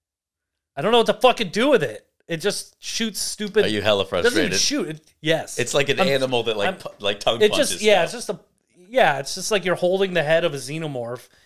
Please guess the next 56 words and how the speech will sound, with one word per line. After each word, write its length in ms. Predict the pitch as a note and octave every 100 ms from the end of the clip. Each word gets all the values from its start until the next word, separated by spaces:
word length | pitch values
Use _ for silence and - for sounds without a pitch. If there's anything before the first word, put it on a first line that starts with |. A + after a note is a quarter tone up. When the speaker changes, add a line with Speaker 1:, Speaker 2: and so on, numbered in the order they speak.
| _
Speaker 1:
and 140 | D#3 D#3+
the 80 | D#3
mouth 340 | D3+ D#3+ -
comes 260 | - C3 B2+
out 120 | C3
and 60 | C#3
you're 80 |
like, 200 | C#3 C#3 -
<laughs> 140 | B3 - _ _ _ _ -
Speaker 2:
That'd 140 | B3+ -
be 80 | C4+
a 60 |
great 440 | D3+ E3 G#3+ C4 F#3+
gun. 180 | E3 C3+
Can 120 | F#3+
you 60 |
imagine 320 | G#3 G#3+ G#3+ F#3+
if, 60 |
like, 200 | F3+ C#3+
Predator 340 | - E3 F3 F3+
comes 220 | F#3 F3
Speaker 1:
Yeah, 160 | C#4+ A3
Speaker 2:
back 60 | F#3
and 80 |
he's 80 | E3+
Speaker 1:
but 40 | D#3
Speaker 2:
like, 120 | F3+
"I 180 | F#3 G3
Speaker 1:
what, 0 |
Speaker 2:
got 80 | A3+
Speaker 1:
I'm 20 |
Speaker 2:
a 40 |
Speaker 1:
gonna 120 | A3+
Speaker 2:
gun." 280 | F#3+ G3+ F#3+ G3+
Speaker 1:
shoot 60 | G#3
you 120 | A#3
over 100 | F#3
Speaker 2:
<laughs> 60 | F3+
Speaker 1:
there. 180 | A3 B3
I 60 |
gotta 160 | G3 F#3
run 340 | D#3+ F3+ A3
all 220 | G3+ F#3 A3+
the 40 |
way 160 | A#3 A#3+
to 80 |
you. 300 | A#3 F#3+ E3
You 160 | F3 D#3+
probably 300 | - F#3+ G3
have 80 | D#3+
a 60 |
knife 600 | C3 D#3+ F3+ E3 F3 - E3
and 140 | D#3+
you'll 140 | E3
stab 440 | D#3+ - F3+ F3+ D#3+
me. 300 | A#2 A2